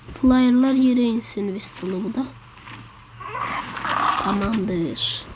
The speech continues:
Dostlar, şöyle bir bakalım şunlara.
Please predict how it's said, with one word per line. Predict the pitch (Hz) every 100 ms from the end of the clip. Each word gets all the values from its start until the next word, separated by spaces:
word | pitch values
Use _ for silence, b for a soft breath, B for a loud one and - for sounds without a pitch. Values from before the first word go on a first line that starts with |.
| - B B B B B B B - - -
Dostlar, | 254 - 277
şöyle | 262 - 262 269 269
bir | 262 233 -
bakalım | 254 277 302 294 269
şunlara. | - 226 220 220 262 302